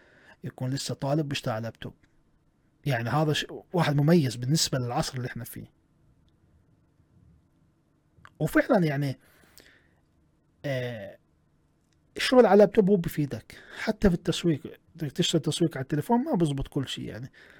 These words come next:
لازم تشتغل على اللابتوب. ففي كل المجالات، في البرمجة لازم تشتغل على اللابتوب. فأنا بنبسط لما يكون الشخص بيشتغل على اللابتوب، يعني حتى لو مش بالبرمجة،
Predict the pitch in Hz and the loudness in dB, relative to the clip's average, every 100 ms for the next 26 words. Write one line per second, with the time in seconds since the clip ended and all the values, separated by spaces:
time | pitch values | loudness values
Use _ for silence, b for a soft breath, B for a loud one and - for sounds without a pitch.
0 | b b b - 202 202 - 180 143 131 | b b b 2 2 0 -2 0 2 0
1 | - 120 - 147 - - - - 175 285 | -4 -12 -8 -8 -8 -20 -14 -12 0 4
2 | 254 208 175 160 - 151 151 151 139 135 | 6 6 6 6 4 0 2 0 -2 -4
3 | 165 220 208 175 156 127 120 - - _ | 4 4 4 -2 -4 -4 -6 -8 -20 _
4 | _ _ _ _ - - 185 233 208 247 | _ _ _ _ -10 2 4 6 8 8
5 | 226 185 196 185 214 - 202 - - 151 | 6 2 2 2 0 0 -2 -2 -6 0
6 | 147 135 - 139 127 - 175 - 156 147 | 0 0 -6 -8 -6 -4 -4 0 2 0
7 | - - 131 135 123 120 139 | -4 -4 -4 -6 -8 -10 -12